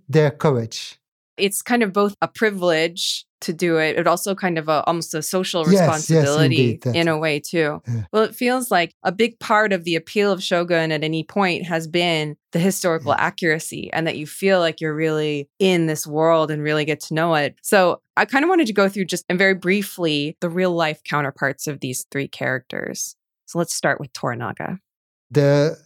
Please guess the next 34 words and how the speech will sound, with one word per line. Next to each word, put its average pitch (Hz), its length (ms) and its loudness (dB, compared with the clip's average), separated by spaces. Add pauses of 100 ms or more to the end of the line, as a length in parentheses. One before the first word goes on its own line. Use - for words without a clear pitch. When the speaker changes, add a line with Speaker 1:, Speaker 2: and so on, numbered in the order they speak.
Speaker 1:
historical 160 960 4 (120)
equivalent 151 720 2
of 127 340 0
Toranaga 165 760 4
is 156 360 0
Tokugawa 131 460 2
Ieyasu. 127 600 0 (160)
He 165 140 2
was 156 480 2
one 175 240 4
of 151 140 2
the 147 80 4
most 147 360 2
powerful 156 720 4
warlords 127 960 2 (160)
at 151 180 2
the 135 100 2
time, 143 480 2
and 143 400 2
he 156 120 2
was 139 220 0
member 160 400 4 (140)
of 127 100 2
the 131 80 0
Council 151 460 2
of 135 160 0
Regents. 127 640 0 (160)
But 185 320 2
he, 175 460 2
he 170 100 2
was 180 220 4
in 170 120 4
a 160 280 4
quite 160 360 2